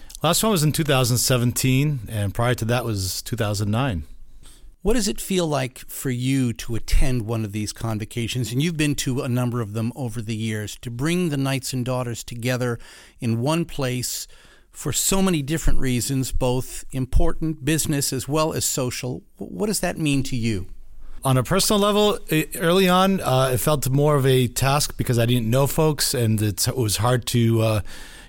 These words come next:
Speaker 1: get integrated and mix and mingle. About over the years, now that I've built friendships and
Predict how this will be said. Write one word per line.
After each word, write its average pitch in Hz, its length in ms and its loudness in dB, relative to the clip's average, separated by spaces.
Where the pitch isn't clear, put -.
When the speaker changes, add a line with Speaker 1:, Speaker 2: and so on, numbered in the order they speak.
Speaker 1:
get 131 100 2
integrated 147 680 2
and 117 400 2
mix 127 320 2
and 123 140 4
mingle. 139 480 2
About 120 240 2
over 143 160 4
the 143 80 4
years, 139 400 4
now 123 140 2
that 117 100 2
I've 107 160 0
built 120 220 0
friendships - 760 0
and 107 420 0